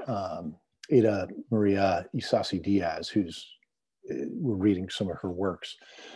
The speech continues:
Um, she puts together this idea. I mean, I mean, obviously she's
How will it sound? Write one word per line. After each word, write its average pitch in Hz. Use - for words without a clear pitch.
Um, 92
she 147
puts -
together 92
this 131
idea. 104
I 104
mean, 113
I 123
mean, 127
obviously 156
she's 113